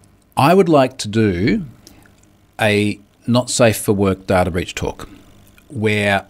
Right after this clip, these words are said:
I put stuff like this up there for, like, y-, you've got to be an adult to go <laughs> into this talk. You will see, I think I'd have to, I think words are okay. Definitely there's imagery I can't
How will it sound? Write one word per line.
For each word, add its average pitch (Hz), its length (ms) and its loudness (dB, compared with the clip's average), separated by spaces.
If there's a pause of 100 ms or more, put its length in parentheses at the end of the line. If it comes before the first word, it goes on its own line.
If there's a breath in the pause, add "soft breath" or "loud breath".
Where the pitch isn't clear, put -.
(480)
I - 100 -2 (220)
put 214 240 0
stuff - 320 0
like 117 220 -2
this - 360 -6 (1200)
up 160 220 -4
there 107 220 -2
for, 110 160 -10 (400 loud breath)
like, 127 180 -2
y-, - 840 -20
you've 131 200 -2
got 160 200 2
to 160 60 -4
be 160 140 2
an 160 80 2
adult 147 420 0
to - 80 -10
go 127 200 0
<laughs> - 20 0
into 156 260 2
this 131 200 -2
talk. - 460 -2
You 123 200 4
will 143 220 4
see, 143 720 2 (760 soft breath)
I 113 60 0
think 156 260 -2
I'd 170 120 0
have 147 200 0
to, 110 380 -2 (200)
I 120 80 -4
think 196 220 -6
words 151 440 0
are 160 100 0
okay. 156 580 0 (720)
Definitely 131 400 -2
there's 110 200 -2
imagery 98 440 -2
I 90 80 -2
can't 98 340 -2